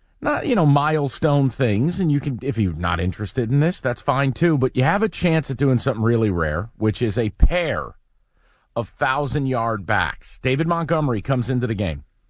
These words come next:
nine hundred and seventy-five yards. Jahmyr Gibbs, nine hundred and fifty yards, nine hundred fifteen.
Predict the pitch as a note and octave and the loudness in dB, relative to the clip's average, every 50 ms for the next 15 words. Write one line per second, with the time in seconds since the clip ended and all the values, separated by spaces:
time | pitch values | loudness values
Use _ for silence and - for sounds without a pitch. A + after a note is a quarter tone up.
0 | _ _ _ _ _ _ - G#2 A2+ B2 A#2+ B2+ C3+ C3 C3 B2 B2 A#2 A2 G#2 | _ _ _ _ _ _ 0 2 2 4 4 4 2 2 2 2 0 0 -2 -2
1 | - - A#2 F#2+ G2 E2+ D#2+ - E2 D2+ D2 C#2+ C#2+ C#2+ C2 C2+ D2 - - - | -2 -2 -2 -2 -2 -2 -4 -4 -6 -8 -6 -8 -8 -10 -10 -12 -12 -14 -18 -20
2 | - _ _ _ _ _ _ - C3 C3 B2+ B2+ B2+ B2 G#2 B2+ C3+ C#3 D#3 E3 | -20 _ _ _ _ _ _ 0 2 2 4 4 2 2 2 2 2 2 2 0
3 | E3 E3 - - - - _ _ _ - A2+ B2 C3+ C3+ C3+ C#3 C#3 C3+ C3 C3 | -2 -6 -10 -14 -18 -20 _ _ _ -2 0 2 2 2 4 4 4 4 2 2
4 | C3 B2+ B2+ A2 - - - D#3+ C3+ - - G2+ E2 D#2+ D2+ - - - - - | 2 2 0 0 0 0 0 0 0 0 -2 -4 -4 -4 -6 -8 -10 -14 -20 -20
5 | _ _ - B2 C3 D3 D#3+ E3 D#3+ A#2 - D#3+ C#3 - D3+ C3+ A#2 D#2+ C2+ | _ _ -2 2 2 4 4 2 2 0 0 0 0 2 2 2 2 0 -2